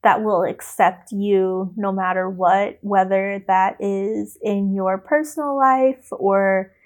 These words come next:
if you are going into a residential treatment.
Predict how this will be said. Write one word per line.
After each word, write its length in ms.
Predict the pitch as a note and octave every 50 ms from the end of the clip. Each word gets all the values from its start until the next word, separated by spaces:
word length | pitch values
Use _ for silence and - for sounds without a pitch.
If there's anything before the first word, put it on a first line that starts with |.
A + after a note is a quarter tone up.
| _ _ _ -
if 180 | - A3 A3 -
you 160 | A3+ A3 G#3+
are 300 | - A3 A3+ A#3 A#3 A3+
going 440 | G#3+ A3 G3+ G3+ G3 F#3+ F#3+ F#3+ F#3
into 500 | - - G3 F#3+ F#3+ F#3+ - - G#3 G3
a 60 | F#3+
residential 680 | F#3 F#3+ F3+ F#3 F#3+ F3+ G3 F#3 F#3 F#3 F3+ - F3+ F3
treatment. 640 | F3+ - G3 F3+ E3+ - - E3 D#3+ E3+ - -